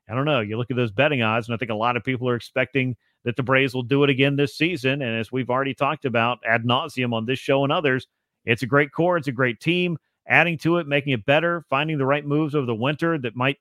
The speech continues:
pay off later in October. Those are all things that the Braves are concentrating on. It's not wholesale changes. It's not trying to completely reimagine your franchise. I mean, they have once again established, and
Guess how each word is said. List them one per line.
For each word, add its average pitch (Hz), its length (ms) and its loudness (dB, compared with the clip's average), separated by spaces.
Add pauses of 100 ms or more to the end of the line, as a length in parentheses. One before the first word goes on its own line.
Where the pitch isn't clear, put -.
pay 139 180 0
off 139 260 0 (320)
later 143 300 4
in 139 60 0
October. 160 600 -2 (120)
Those 117 240 -2
are 139 100 0
all 143 160 0
things 160 240 -6
that 143 100 -12
the 131 80 -14
Braves 151 260 -2
are 147 40 -14
concentrating 123 640 -4
on. 90 180 -6
It's 107 160 -12
not 160 260 0
wholesale 175 540 2
changes. 151 560 0
It's 104 100 -14
not 135 200 -4
trying 139 240 -2
to 117 80 -8
completely 143 420 -6
reimagine 131 640 0
your 127 120 -2
franchise. 131 680 0 (360)
I - 40 -4
mean, 117 320 0
they 135 180 4
have 143 300 0
once 143 320 -2
again 135 420 0
established, 120 680 -2
and 117 180 -2